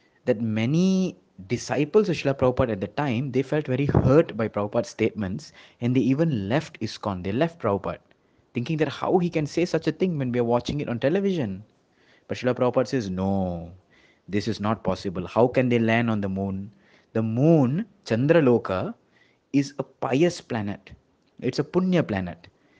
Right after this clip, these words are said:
You cannot go there in this body, in this karma, in this life. You need a lot of credits to go there. It's such a spiritual place,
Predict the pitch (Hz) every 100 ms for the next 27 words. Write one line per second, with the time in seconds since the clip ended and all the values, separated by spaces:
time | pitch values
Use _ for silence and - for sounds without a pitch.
0 | _ 131 156 156 185 127 139 147 156 135
1 | 127 120 101 90 101 139 143 113 101 -
2 | - 95 123 147 123 95 95 98 95 110
3 | 196 147 - - _ _ _ _ - 127
4 | 143 165 135 147 151 - 113 113 135 196
5 | - - 120 107 104 87 82 - _ _
6 | _ _ - 90 - 147 151 107 - -
7 | 143 175 202 156 101 - - -